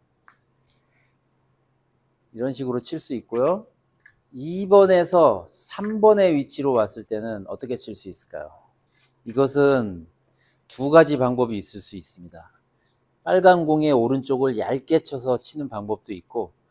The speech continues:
빨간 공의, 음, 오른쪽을 두껍게 쳐서 밀어치기로 치는 두 가지 방법이 가능한데 일단 얇은 두께로 한번 쳐보겠습니다. 얇은 두께로 칠 때는 회전 주지 말고 이 공의 크기를 생각해야 됩니다.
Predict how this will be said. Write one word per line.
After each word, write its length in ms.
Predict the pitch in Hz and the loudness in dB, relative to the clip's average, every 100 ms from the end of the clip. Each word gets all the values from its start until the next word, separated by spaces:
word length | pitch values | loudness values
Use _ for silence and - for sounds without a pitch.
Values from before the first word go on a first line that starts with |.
| _ _ _ | _ _ _
빨간 400 | 156 170 165 151 | -4 0 2 0
공의, 480 | 139 135 165 208 - _ _ 107 | -2 -2 -2 -4 -8 _ _ -16
음, 160 | 107 - | -14 0
오른쪽을 760 | 143 175 156 147 143 113 85 _ _ _ - | 2 2 2 0 2 -2 -4 _ _ _ -20
두껍게 460 | - - 185 175 156 | -8 2 2 4 -2
쳐서 300 | 139 120 101 | -2 -2 -4
밀어치기로 760 | 107 131 156 156 143 135 127 | -2 0 0 -2 -10 -8 -8
치는 360 | 120 - 127 107 | -10 -14 -14 -14
두 180 | - 131 | -14 -2
가지 240 | 151 311 | -2 -2
방법이 420 | 147 120 120 127 | -6 -6 -6 -6
가능한데 720 | 113 107 107 104 107 131 104 - _ _ _ _ - | -8 -10 -12 -12 -8 -6 -6 -8 _ _ _ _ -16
일단 640 | 113 117 131 123 117 110 | -14 2 4 4 0 -2
얇은 480 | 104 101 147 175 202 | 0 2 2 0 -2
두께로 320 | 175 165 143 | -2 2 2
한번 260 | 143 147 135 | 2 -2 -4
쳐보겠습니다. 720 | 185 175 131 - 101 95 123 | -4 -4 -4 -8 -12 -10 -4
얇은 400 | 107 123 160 185 | 0 2 0 -4
두께로 380 | 170 160 165 156 | -6 0 4 2
칠 240 | 160 175 | 0 -6
때는 360 | 160 147 156 127 - | -2 0 -2 -6 -8
회전 300 | 175 180 160 | -2 -2 -2
주지 320 | - 123 135 | -10 -14 -6
말고 640 | 113 98 101 131 127 90 _ _ _ _ _ | -4 -4 -6 -4 -4 -4 _ _ _ _ _
이 160 | 120 117 | -16 -10
공의 440 | - 143 151 147 | -2 -2 0 -4
크기를 500 | - 208 190 185 180 | -6 -6 -2 2 2
생각해야 500 | - 175 156 - 110 | 0 -4 -4 -2 -6
됩니다. 460 | 98 90 92 131 | -6 -10 -8 -8